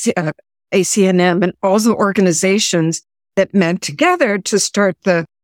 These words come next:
Mother Friendly Childbirth Initiative. And so we all had a piece in acknowledging that, that the, the mother who was giving birth was the center and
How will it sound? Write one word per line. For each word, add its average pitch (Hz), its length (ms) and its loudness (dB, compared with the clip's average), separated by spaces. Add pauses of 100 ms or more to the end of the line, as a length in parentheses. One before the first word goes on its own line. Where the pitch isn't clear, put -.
(160)
Mother 180 300 0
Friendly 170 500 -2
Childbirth 180 640 -2
Initiative. 277 840 -2 (600)
And 196 300 0
so 196 500 2 (280)
we 240 280 2
all 220 320 0
had 226 220 0
a 202 100 -8 (100)
piece 233 640 2
in 180 300 0 (600)
acknowledging 196 880 0
that, 185 260 0 (280)
that 202 220 0 (100)
the, 175 280 0 (280)
the 180 360 0 (120)
mother 214 680 0 (280)
who 233 180 0
was 214 300 0
giving 180 400 -2
birth 285 520 -2 (180)
was 190 580 0
the 214 120 0
center 190 840 0 (400)
and 196 160 -2